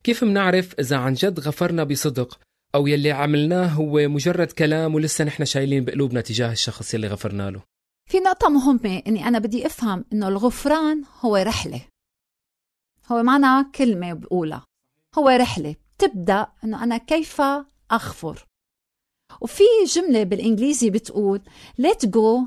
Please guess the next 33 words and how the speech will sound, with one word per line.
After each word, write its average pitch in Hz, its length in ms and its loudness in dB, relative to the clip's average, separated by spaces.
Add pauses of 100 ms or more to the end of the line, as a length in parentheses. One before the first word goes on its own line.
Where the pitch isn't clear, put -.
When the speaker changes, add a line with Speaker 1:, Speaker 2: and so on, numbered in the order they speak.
(120)
Speaker 2:
and 220 240 0
let 277 240 -2
God 226 420 -2 (320)
do." 156 140 0 (720)
يعني 240 540 2 (100)
مارس 247 460 -2
النعمة، 180 560 -6
بالغفران 196 580 -6
هي 202 160 -4
ممارسة 185 560 -6
النعمة. 175 400 -6 (320)
مشان 440 120 2 (100)
هيك 311 160 2
في 302 120 0
عندي 220 260 4
خطوات 214 520 0
رح 196 140 -6
شارك 196 340 -2
فيها، 277 240 -2
إنه 220 340 -2
أنا 247 100 2
أدخل - 460 -4
لمحضر 220 500 -2
الرب 214 280 -6 (220)
عند 196 200 -8
الصليب، 175 480 -6 (580)
لأنه 190 220 -6
هنيك 262 240 0
بتذكر 214 560 -4
إنه 190 200 -6
هو 190 100 -2
غفر 165 420 -8
لي. - 180 -20